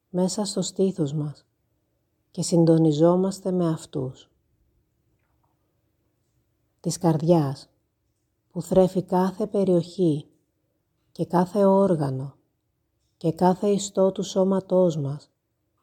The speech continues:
με οξυγόνο. Κάθε φορά που στέλνει αίμα σε ολόκληρο το σώμα.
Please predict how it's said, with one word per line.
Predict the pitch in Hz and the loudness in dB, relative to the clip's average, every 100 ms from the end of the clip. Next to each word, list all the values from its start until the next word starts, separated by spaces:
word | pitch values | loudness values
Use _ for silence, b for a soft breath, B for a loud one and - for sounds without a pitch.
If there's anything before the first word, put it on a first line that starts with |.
| _ _ _ _ _ - | _ _ _ _ _ -2
με | 170 | 0
οξυγόνο. | 156 - 160 160 175 147 135 - _ _ _ _ _ _ _ _ _ _ _ _ _ _ | 0 -2 0 4 4 2 -4 -14 _ _ _ _ _ _ _ _ _ _ _ _ _ _
Κάθε | 165 175 - 208 | 0 0 -2 -8
φορά | - 190 190 | 0 2 2
που | 190 | -2
στέλνει | - 196 185 180 175 170 | -6 0 2 2 2 2
αίμα | 170 143 139 - _ _ _ _ | 0 -2 -6 -14 _ _ _ _
σε | - - | -14 -2
ολόκληρο | 156 147 156 165 185 185 185 | 0 2 2 0 -2 -2 -2
το | 175 | -4
σώμα. | - 170 147 135 131 | -6 -4 -4 -6 -10